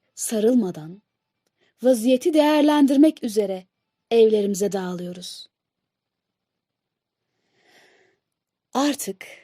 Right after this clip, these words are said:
düşündüğüm hiçbir senaryonun mümkün olmadığını anlıyorum.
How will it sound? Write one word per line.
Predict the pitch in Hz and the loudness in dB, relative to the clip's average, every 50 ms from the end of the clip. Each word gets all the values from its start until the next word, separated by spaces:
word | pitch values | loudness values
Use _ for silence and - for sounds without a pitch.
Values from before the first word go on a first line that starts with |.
| _ _ _ _ _ _ _ _ _ - | _ _ _ _ _ _ _ _ _ -6
düşündüğüm | 240 240 - - 240 254 240 220 202 226 214 208 208 190 - | -4 -4 -4 -2 0 0 0 0 -2 -2 -4 -4 -4 -8 -10
hiçbir | _ - 240 - - - - 262 302 330 294 | _ -12 -8 -6 -6 -4 2 2 2 2 2
senaryonun | - - 240 214 208 202 196 180 180 175 175 175 180 196 220 _ _ _ _ _ _ _ _ | 0 -4 -6 -6 -6 -6 -8 -10 -12 -14 -14 -16 -18 -20 -20 _ _ _ _ _ _ _ _
mümkün | 240 247 254 233 208 185 - 208 185 180 - - | 0 2 2 0 -2 -6 -10 -14 -14 -12 -2 2
olmadığını | 233 254 254 226 214 202 190 180 190 185 185 196 196 - | 4 4 4 4 0 -6 -8 -10 -12 -10 -10 -12 -12 -12
anlıyorum. | 196 190 185 180 180 175 175 175 - _ | -10 -10 -8 -8 -8 -10 -12 -16 -20 _